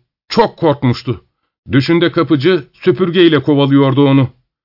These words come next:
Oda sessiz, karanlık ve boğucu, sıcaktı.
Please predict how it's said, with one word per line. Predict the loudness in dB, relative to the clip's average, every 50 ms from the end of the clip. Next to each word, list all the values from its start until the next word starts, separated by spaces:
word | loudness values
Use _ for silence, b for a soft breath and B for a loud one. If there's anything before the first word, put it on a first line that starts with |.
| _ _ _ _ _
Oda | 0 0 2 2 0 0
sessiz, | 0 -2 -2 -2 -2 -2 -2 -2 0 0 0 -2 -6
karanlık | -6 -4 -2 0 2 2 2 0 0 -2 -2 -2
ve | -2 0 2
boğucu, | 2 4 4 4 4 2 2 2 2 2 0
sıcaktı. | -2 -4 -4 -2 0 0 -2 -2 -4 -8 -10 -10 -10